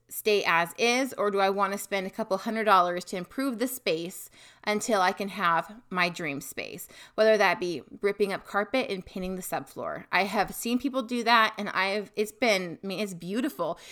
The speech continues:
If you were to just remove some, honestly, I was thinking about that with mine, but because our subfloor has water damage, <laughs> that would not work because the subfloor is, like, barely hanging on in some places.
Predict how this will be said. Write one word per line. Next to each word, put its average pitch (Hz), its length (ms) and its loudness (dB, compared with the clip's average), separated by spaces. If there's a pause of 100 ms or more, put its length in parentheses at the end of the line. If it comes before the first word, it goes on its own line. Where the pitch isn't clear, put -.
(140)
If 226 140 0
you 269 380 -2
were 233 260 -2
to 240 120 -4
just 185 400 -2 (280)
remove 220 480 4
some, 240 260 0 (280)
honestly, 196 460 -6
I 180 140 0
was 196 160 0
thinking 214 320 -6
about 190 220 2
that 151 180 0
with 170 220 -4
mine, 196 500 0
but 190 180 2
because 208 320 -2
our 220 100 2
subfloor 202 420 -2
has 202 180 -8
water 165 240 0
damage, 208 440 -2 (120)
<laughs> - 120 -10
that 196 240 -2
would 190 120 0
not 180 240 -4
work 180 240 -4
because 208 220 -2
the 185 100 -4
subfloor 185 440 -2
is, 185 100 -4
like, 180 200 -8
barely 180 300 0
hanging 175 260 -6
on 170 120 -6
in 175 80 -8
some 175 160 -6
places. 190 420 -6